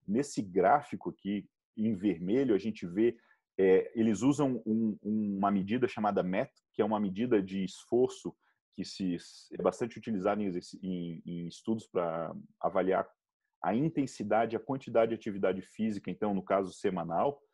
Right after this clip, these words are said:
Então, quanto mais exercício as pessoas fazem ao longo da semana, vai diminuindo ali em vermelho a, o risco de mortalidade nas pessoas com doença cardiovascular.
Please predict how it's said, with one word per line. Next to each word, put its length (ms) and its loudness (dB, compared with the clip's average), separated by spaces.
Então, 400 0
quanto 300 0
mais 340 2
exercício 720 -6
as 200 -4
pessoas 420 -6
fazem 360 0
ao 60 -2
longo 220 0
da 100 0
semana, 580 -6
vai 220 0
diminuindo 640 0
ali 120 2
em 120 0
vermelho 680 2
a, 160 -2
o 80 4
risco 720 -2
de 480 2
mortalidade 840 2
nas 200 -4
pessoas 500 -2
com 420 -4
doença 360 2
cardiovascular. 920 -2